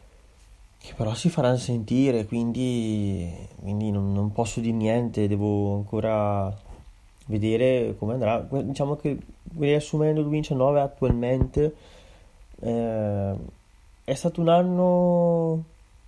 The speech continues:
un anno da persona che ha già superato i vent'anni, cioè il mese prossimo ne avrò ventitré e non sembra, ma il tempo vola e tante volte anzi ti senti quasi anche,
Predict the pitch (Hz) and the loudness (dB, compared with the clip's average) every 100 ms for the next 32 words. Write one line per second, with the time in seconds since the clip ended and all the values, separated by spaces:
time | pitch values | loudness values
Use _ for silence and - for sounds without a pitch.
0 | - 156 160 170 196 202 190 185 180 - | -18 -6 0 2 2 2 0 0 -2 -2
1 | 180 196 196 170 160 - 165 165 170 165 | 0 0 0 -2 -2 -4 -2 0 0 -2
2 | 139 131 131 135 127 110 131 - - 107 | -2 -2 -2 -2 -4 -6 -6 -10 -2 0
3 | 104 101 101 - - - - 131 120 127 | 0 0 -2 -4 -10 -16 -12 -6 -4 -2
4 | 120 117 127 - 175 151 120 113 110 107 | 0 2 2 2 0 0 0 -2 -2 -4
5 | 104 110 113 - - 98 98 98 98 98 | -4 -2 -2 -4 -6 -2 0 0 0 -2
6 | 101 - 127 - - - - - - - | -4 -4 -4 -4 -8 -14 -20 -20 -20 -2
7 | - - - 120 113 135 135 127 110 117 | -2 -2 -8 -4 4 4 4 -2 0 2
8 | 123 135 - 101 98 95 95 110 117 107 | 2 0 -2 -4 -2 -2 -4 -6 -6 -2
9 | 113 127 104 107 113 - - - - 113 | -2 -2 -2 -4 -6 -8 -8 -10 -10 -8
10 | - 120 127 123 131 131 127 135 143 135 | -6 -6 -2 0 2 0 -4 -4 -2 -2